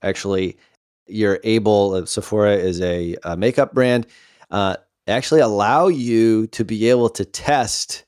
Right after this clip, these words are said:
and see what their various makeups look like on your face.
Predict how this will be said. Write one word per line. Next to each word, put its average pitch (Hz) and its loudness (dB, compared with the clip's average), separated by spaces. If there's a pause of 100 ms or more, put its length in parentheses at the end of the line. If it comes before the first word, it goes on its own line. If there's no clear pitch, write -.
and 104 -4
see 156 -2
what 117 0
their 107 2 (580)
various 120 4
makeups 104 -2
look 123 -2
like 107 0 (120)
on 107 0
your 110 0
face. - -2